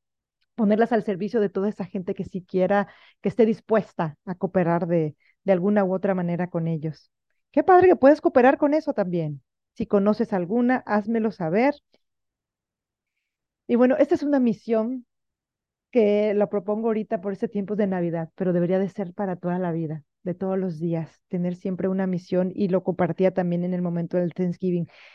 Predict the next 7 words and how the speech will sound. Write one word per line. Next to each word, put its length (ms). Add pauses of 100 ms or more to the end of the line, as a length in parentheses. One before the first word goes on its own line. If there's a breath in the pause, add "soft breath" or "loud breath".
(140 loud breath)
Qué 160
rico 440
que 160
hagan 460
en 160
su 140
familia 680